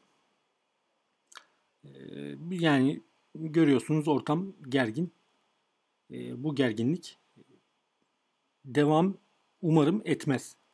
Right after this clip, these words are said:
Yani piyasalar açısından böyle umuyorum. E, hani başka şeylere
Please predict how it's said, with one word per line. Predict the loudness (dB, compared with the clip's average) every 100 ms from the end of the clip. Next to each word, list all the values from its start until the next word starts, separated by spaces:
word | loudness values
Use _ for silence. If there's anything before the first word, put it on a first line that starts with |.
| _
Yani | -4 -2 -2
piyasalar | 0 0 0 -2
açısından | -4 -6 -4 0 4
böyle | 6 8
umuyorum. | 6 2 -6 -6 -12 _ _ _ _ _ _ _ _
E, | -18 -12
hani | -6 -2 -4 -6 _ -6
başka | -4 -4
şeylere | 0 0 0 -2 -4